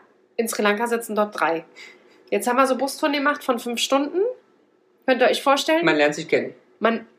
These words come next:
Speaker 1: ich hab zum Glück am Fenster gesessen. Aber wie? Mit dem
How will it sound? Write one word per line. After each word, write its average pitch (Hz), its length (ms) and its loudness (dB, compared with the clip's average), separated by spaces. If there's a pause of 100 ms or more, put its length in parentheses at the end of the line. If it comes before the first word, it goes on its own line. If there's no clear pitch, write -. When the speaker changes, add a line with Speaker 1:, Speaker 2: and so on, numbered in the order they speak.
(200)
Speaker 1:
ich 240 160 -2
hab 254 140 -2
zum 233 100 -2
Glück 226 160 -2
am 226 100 2
Fenster 233 300 0
gesessen. 170 380 0
Aber 190 260 2
wie? 220 260 -4 (220)
Mit 208 240 0
dem - 220 -2